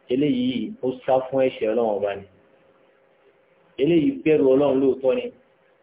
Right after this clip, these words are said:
Ìwọ tí ò bá bẹ̀rù Ọlọ́run yóò ti ṣe nǹkan tó fẹ́ ṣe, wọ́n á lè fi wọ́n ṣe, "Astaghfirullah, astaghfirullah, astaghfirullah." Bọ̀ tó bá ti fẹ́ rí pé ẹ̀ṣẹ̀ lélẹ̀ kó má ṣe rárá, kó jìnnà sí, á, a jẹ́ pé ìwọ gan-an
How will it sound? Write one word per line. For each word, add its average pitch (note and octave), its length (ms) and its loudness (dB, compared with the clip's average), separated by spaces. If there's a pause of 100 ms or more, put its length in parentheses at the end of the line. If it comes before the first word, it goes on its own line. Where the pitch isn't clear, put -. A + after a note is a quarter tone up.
(220)
Ìwọ D3+ 200 2
tí A#3+ 120 -2
ò G3 60 6
bá F#3+ 120 4
bẹ̀rù G3 240 2
Ọlọ́run F3 280 4
yóò G3 120 4
ti F3 80 -4
ṣe F3 100 -4
nǹkan D#3+ 140 2
tó F3 60 0
fẹ́ F3+ 160 2
ṣe, E3+ 120 2 (100)
wọ́n F3 160 0
á F3+ 60 2
lè E3+ 80 2
fi F3 160 -2
wọ́n F3 160 2
ṣe, E3+ 80 0 (180)
"Astaghfirullah, D3 680 -2 (200)
astaghfirullah, C#3+ 680 -2
astaghfirullah." A#2 540 -6 (120)
Bọ̀ D#3+ 140 4
tó E3 140 2
bá G3+ 100 4
ti - 100 0
fẹ́ G3 160 4
rí G3 80 4
pé G#3 120 0
ẹ̀ṣẹ̀ E3 280 2
lélẹ̀ E3 300 0
kó - 100 -2
má G3 160 2
ṣe E3+ 160 -2
rárá, F3 240 2 (580)
kó D#3+ 60 2
jìnnà C#3+ 360 0
sí, D#3 160 -4 (460)
á, E3 120 2 (340)
a A#2+ 160 -6
jẹ́ D3+ 140 -2
pé D#3 120 -4
ìwọ A#2+ 220 2
gan-an A#2 420 -2